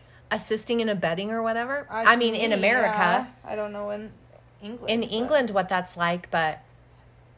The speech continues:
Speaker 1: and then what that does to the whole trust of doctors in that whole area.
Speaker 2: Yeah.
Speaker 1: Or any hospital that he was affiliated with, or,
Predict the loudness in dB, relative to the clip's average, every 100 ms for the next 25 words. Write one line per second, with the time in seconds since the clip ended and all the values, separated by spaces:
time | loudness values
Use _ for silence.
0 | -20 -20 -20 -2 4 6 6 6 6 6
1 | 6 6 6 6 2 -2 0 -2 -4 -2
2 | 0 4 4 4 2 -2 -10 -20 -20 -14
3 | -8 2 4 2 0 -2 0 2 2 0
4 | -2 -2 -4 -8 -6 -2 -2 -2 -8 -4
5 | 2 2 2 2 -2 -8 -18 0 2 2
6 | 0 -6 -8 -14 -16 -14 -6 -2 -2 -2
7 | -6 -14 -20 -20 -20 -2 2 2 4 2
8 | 4 4 4 2 -2 0 -2 -4 -6 -6
9 | -4 0 0 0 0 -2 -2 2 4 2
10 | 0 -4 0 0 -2